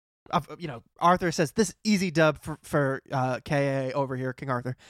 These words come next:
and, um, I will help you out. We have a great physician. We'll send him on down." They go to check out what's, what the haps with Gaius is, and he's like, "I'm sorry, I can't. We have too many people with the sweating sickness right now."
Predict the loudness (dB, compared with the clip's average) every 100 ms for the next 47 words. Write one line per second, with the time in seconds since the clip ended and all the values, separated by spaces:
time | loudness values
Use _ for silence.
0 | -20 -16 -6 -2 -2 -2 -4 -2 0 2
1 | 2 2 2 2 0 -2 -4 -4 -6 -6
2 | -6 -6 -6 -4 -6 -8 -6 -2 -2 0
3 | 0 -2 -4 _ -10 -2 0 0 0 0
4 | 2 0 -4 _ _ _ _ _ -12 -12
5 | -12 -6 -4 -2 0 2 0 -2 -8 -4
6 | 0 2 0 -4 -8 -10 -12 -16 -20 -10
7 | -2 2 2 2 0 0 2 2 0 -2
8 | -2 -2 -2 -2 0 0 0 0 -2 -4
9 | -4 -4 -6 -6 -2 -2 -2 -6 -10 -8
10 | -8 -6 -6 -6 -8 -10